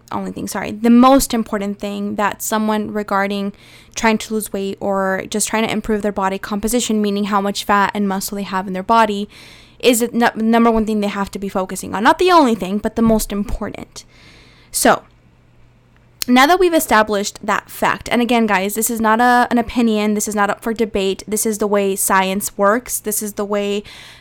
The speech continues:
thermodynamics works and the laws of physics and all that crazy shit, this is the way it works. It's not an opinion. Um, so just wanted to put that out there.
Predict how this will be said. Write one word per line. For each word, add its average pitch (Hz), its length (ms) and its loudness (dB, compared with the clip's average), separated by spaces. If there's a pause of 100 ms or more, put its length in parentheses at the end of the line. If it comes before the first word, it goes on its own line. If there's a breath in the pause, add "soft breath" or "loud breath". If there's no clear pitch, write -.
(120 loud breath)
thermodynamics 220 960 2
works 294 320 4
and 214 120 0
the 196 60 0
laws 202 260 4
of 196 60 -6
physics 269 540 0
and 196 80 -4
all 208 160 2
that 233 180 0
crazy 240 320 -2
shit, 240 300 -2
this 240 160 -2
is 254 80 -4
the 247 80 0
way 233 160 0
it 220 140 -4
works. 208 320 -2
It's - 180 -6
not 214 200 2
an 226 120 2
opinion. 214 720 -2 (560 loud breath)
Um, 202 720 2 (720)
so 247 160 4
just 226 200 0
wanted 220 220 0
to 226 100 -4
put 220 200 -2
that 208 140 2
out 180 180 -2
there. - 220 -10